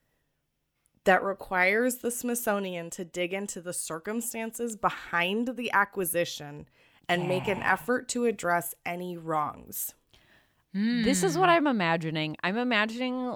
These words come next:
Speaker 2: like, a card in front of each object that's like, "Was this stolen?"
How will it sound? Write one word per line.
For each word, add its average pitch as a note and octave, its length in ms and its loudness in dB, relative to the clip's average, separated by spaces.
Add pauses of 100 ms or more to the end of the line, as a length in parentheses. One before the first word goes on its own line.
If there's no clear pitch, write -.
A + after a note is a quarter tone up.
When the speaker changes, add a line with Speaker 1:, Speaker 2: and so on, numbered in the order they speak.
Speaker 2:
like, F#3+ 360 2
a F3+ 120 4
card F3+ 880 2 (360)
in G3 160 0
front F#3 300 0
of F3+ 140 -2
each F#3 420 -6
object F#3 640 2
that's - 260 -2
like, F3+ 380 4 (400)
"Was F#3 400 4
this G#3+ 220 6
stolen?" C4 880 2